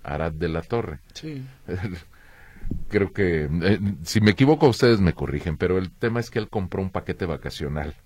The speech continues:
Speaker 1: pero lo estaba haciendo por WhatsApp. Le dijeron, "Amablemente deposita esta cantidad en este número de cuenta." Digo que eso es casi como de tercero de primaria.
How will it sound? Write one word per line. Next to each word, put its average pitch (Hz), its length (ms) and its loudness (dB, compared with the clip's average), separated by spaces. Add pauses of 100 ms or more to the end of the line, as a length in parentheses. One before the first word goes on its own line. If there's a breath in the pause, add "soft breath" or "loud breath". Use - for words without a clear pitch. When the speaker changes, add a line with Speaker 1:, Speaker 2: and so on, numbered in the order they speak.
(420 soft breath)
Speaker 1:
pero 104 200 4
lo 104 80 4
estaba 123 260 4
haciendo 120 320 0
por 127 140 -2
WhatsApp. 139 400 -2 (500 soft breath)
Le 98 160 0
dijeron, 110 600 4 (460 soft breath)
"Amablemente 127 760 6
deposita 113 560 0
esta 110 200 -2
cantidad 104 560 0
en 107 120 0
este 107 180 -6
número 104 280 -2
de 95 80 -2
cuenta." 123 440 0 (240)
Digo 71 300 -6
que 73 80 -8
eso 78 140 -8
es 69 100 -8
casi 71 240 -4
como 78 280 -2
de 71 60 0
tercero 80 460 -4
de 78 100 -2
primaria. 104 600 2